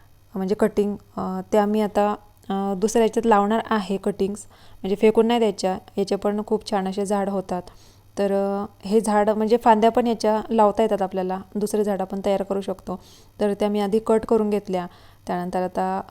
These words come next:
झाड मी मोकळं करून घेते आणि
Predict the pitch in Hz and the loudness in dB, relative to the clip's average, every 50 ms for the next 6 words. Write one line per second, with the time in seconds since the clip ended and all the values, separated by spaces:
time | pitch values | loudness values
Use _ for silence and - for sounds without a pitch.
0 | 214 208 190 202 190 196 190 190 190 196 214 240 - - - - - - 214 208 | -6 -6 -4 -2 -2 -2 -2 -2 -2 -4 -6 -6 -10 -14 -20 -16 -8 -4 -4 -2
1 | - 214 214 202 208 208 214 208 202 202 190 - 190 190 - 208 202 196 202 208 | 0 0 0 0 0 0 0 -2 -4 -4 -4 -4 -6 -6 -4 -4 -2 -2 -2 -2
2 | 208 214 214 | -2 -2 -4